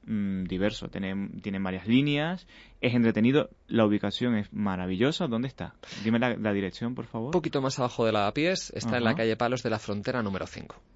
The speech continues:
Speaker 1: Más
Speaker 2: Entre
Speaker 1: céntrico.
Speaker 2: Embajadores y, y Palos de la Frontera.
Speaker 1: Más céntrico imposible. Además,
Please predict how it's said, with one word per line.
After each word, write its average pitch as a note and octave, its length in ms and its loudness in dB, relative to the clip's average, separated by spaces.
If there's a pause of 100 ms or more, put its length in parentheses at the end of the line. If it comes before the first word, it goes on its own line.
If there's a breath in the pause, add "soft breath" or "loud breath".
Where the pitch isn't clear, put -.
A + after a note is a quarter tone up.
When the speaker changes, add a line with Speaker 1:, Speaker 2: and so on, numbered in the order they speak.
(840 loud breath)
Speaker 1:
Más F#2+ 200 0
Speaker 2:
Entre A#2+ 100 6
Speaker 1:
céntrico. B2 280 10
Speaker 2:
Embajadores A#2+ 400 6
y, F2+ 380 -4
y F#2+ 120 -4
Palos F#2 220 -2
de F#2 60 -4
la - 80 -10
Frontera. - 260 -6
Speaker 1:
Más A2 160 4
céntrico B2 320 4
imposible. A#2+ 400 6
Además, C3 460 6